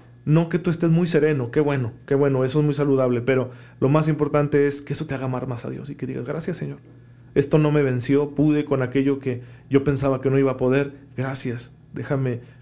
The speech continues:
corresponderte con amor, déjame amarte, quiero estar contigo". Ese es el objetivo principal que nunca nos debe faltar. Bien, hermanos, pues démosle gracias a Dios por esta reflexión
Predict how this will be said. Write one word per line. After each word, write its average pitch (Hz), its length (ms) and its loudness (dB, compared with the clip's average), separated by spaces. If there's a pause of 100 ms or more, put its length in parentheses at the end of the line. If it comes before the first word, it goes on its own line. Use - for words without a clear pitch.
corresponderte 139 1040 2 (140)
con 127 160 -2
amor, 131 240 0
déjame 139 320 0
amarte, 127 560 -4
quiero 135 180 -2
estar 131 320 0 (300)
contigo". 131 640 0
Ese 127 160 0
es 131 100 -2
el 135 240 2
objetivo 190 800 0
principal 139 680 -2 (340)
que 127 140 4
nunca 165 460 2
nos 123 260 -2
debe 117 240 -2
faltar. - 380 -12 (560)
Bien, 151 220 2
hermanos, 175 320 2
pues 160 140 2
démosle 175 280 2
gracias 147 340 0
a 135 40 2
Dios 135 200 2
por 131 140 -2
esta 131 160 0
reflexión 127 500 0